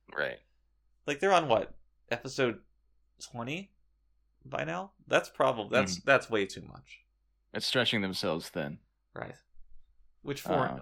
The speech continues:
Speaker 2: for a spherical orb is, is astounding.
Speaker 1: <laughs>
Speaker 2: The
Speaker 1: That's
Speaker 2: high
Speaker 1: right,
Speaker 2: ground.
Speaker 1: that's right. <clears throat> The high ground. Uh, uh, uh, okay, I'm, I'm gonna go first, I think, this week.
Speaker 2: You seem fired up about this. You just <laughs> wanted to charge right in.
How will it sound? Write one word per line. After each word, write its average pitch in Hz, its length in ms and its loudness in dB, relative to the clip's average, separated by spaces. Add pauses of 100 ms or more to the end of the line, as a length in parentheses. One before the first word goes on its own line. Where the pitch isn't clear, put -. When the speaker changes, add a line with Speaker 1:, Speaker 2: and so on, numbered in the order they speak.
(100)
Speaker 2:
for 143 280 2
a - 40 -2
spherical 143 580 -2
orb 107 400 2
is, - 240 -12 (680)
is - 160 -12
astounding. 101 520 -8 (1500)
Speaker 1:
<laughs> 123 80 -2 (2000)
Speaker 2:
The 110 80 -2
Speaker 1:
That's - 100 6
Speaker 2:
high 170 140 12
Speaker 1:
right, 101 80 6
Speaker 2:
ground. 104 220 6
Speaker 1:
that's 92 160 -2
right. 92 260 2 (360)
<clears throat> 135 140 -4
The 107 80 4
high 117 200 6
ground. 95 580 2
Uh, 95 340 4 (280)
uh, 110 40 2
uh, 120 380 2
okay, 117 200 2
I'm, 117 140 6
I'm 139 100 4
gonna 151 100 4
go 113 120 4
first, 87 320 -6
I 87 60 -2
think, 82 260 -8
this 87 180 -8
week. 80 320 -10
Speaker 2:
You 143 160 -2
seem 226 280 -6
fired 135 400 6
up 147 120 8
about 95 300 -4
this. 95 220 -8
You 117 100 -6
just 107 200 -6
<laughs> 113 120 -12
wanted 131 180 -4
to 110 100 -10
charge 123 380 4
right 110 180 6
in. 117 300 0